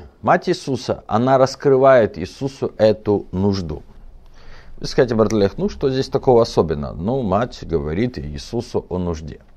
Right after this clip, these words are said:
Послушайте, когда вы приступаете к престолу благодати, конечно, вы тоже говорите Иисусу о вашей нужде. В целом, в большинстве случаев молитвы строятся так: «Господи,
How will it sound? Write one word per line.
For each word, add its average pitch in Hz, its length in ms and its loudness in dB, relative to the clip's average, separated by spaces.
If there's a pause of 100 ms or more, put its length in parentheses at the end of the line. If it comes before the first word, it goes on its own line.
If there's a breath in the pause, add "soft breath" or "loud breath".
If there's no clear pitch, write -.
(160)
Послушайте, - 580 -8 (680 soft breath)
когда 170 180 2
вы 202 80 6
приступаете 139 540 0
к - 40 -18
престолу 135 360 0
благодати, 110 540 4
конечно, 104 340 2
вы 101 100 -2
тоже 110 300 0
говорите 92 480 2
Иисусу 85 420 -4
о 82 80 0
вашей 80 460 0
нужде. 87 500 -4 (1000 soft breath)
В - 60 -20
целом, 120 460 4 (100)
в - 100 -12
большинстве 113 520 0
случаев 117 400 0
молитвы 117 360 0
строятся 107 440 2
так: 67 260 0
«Господи, 127 460 -2